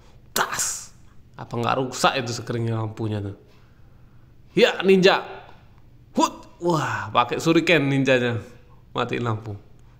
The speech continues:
Wah, ini paling fenomenal nih. Samurai matiin lampu. Wah. Wis. Keren <laughs> banget ini. Yang paling terakhir nih keren banget nih cara matiin lampunya. Dapat banget damage-nya. Apa kayak, apa kalian kayak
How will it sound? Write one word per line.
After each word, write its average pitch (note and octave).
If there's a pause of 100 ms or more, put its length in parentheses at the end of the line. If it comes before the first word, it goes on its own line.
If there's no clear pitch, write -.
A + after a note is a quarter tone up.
(140)
Wah, A#2
ini A#2
paling A#2
fenomenal A#2+
nih. A2+ (180)
Samurai C3
matiin B2
lampu. B2 (760)
Wah. A2+ (680)
Wis. - (720)
Keren A#2+
<laughs> C3
banget C#3+ (120)
ini. C3 (480)
Yang B2
paling D3+
terakhir D#3+
nih F3+
keren C#3+
banget C#3
nih A#2
cara A#2
matiin A#2
lampunya. A2 (220)
Dapat A2+
banget C#3+
damage-nya. A2+ (640)
Apa A#2
kayak, B2
apa C3
kalian C#3
kayak C3+